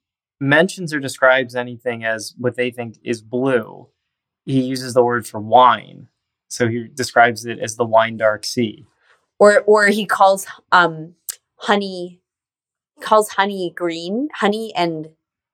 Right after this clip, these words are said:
Speaker 2: sickly, like, a sickly color. He calls that green. So people were like, "What the fuck?"
Speaker 1: Yeah, and he also referred to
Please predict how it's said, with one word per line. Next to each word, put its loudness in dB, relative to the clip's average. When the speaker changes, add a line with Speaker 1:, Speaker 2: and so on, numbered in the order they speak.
Speaker 2:
sickly, 0
like, 0
a -2
sickly -4
color. 0
He -14
calls 0
that 0
green. -10
So -10
people -14
were -2
like, -6
"What -16
the -14
fuck?" -14
Speaker 1:
Yeah, 6
and -2
he -4
also 2
referred -2
to -4